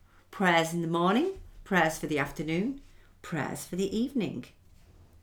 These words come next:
I love to read them. Sometimes we're not sure what to pray.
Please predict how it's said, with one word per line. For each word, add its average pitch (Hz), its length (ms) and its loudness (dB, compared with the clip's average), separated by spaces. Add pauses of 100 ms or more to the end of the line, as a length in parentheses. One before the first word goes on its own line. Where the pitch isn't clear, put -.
(760)
I 175 140 8
love 190 380 8
to 226 120 2
read 180 260 4
them. 139 240 -2 (640)
Sometimes 233 1000 4 (680)
we're 226 120 6
not 220 180 6
sure 214 180 6
what 202 220 6
to 196 100 -4
pray. 170 480 8